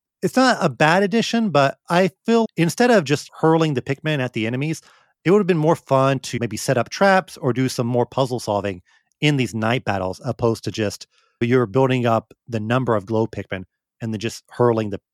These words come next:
glow Pikmin at the enemies. But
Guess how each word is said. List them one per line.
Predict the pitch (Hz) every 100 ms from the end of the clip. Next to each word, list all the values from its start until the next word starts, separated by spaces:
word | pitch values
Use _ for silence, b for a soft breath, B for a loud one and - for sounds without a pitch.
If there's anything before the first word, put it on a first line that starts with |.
| _
glow | - 113
Pikmin | 107 110 107 104
at | 98
the | 98
enemies. | 95 90 87 - - b b b b b -
But | 120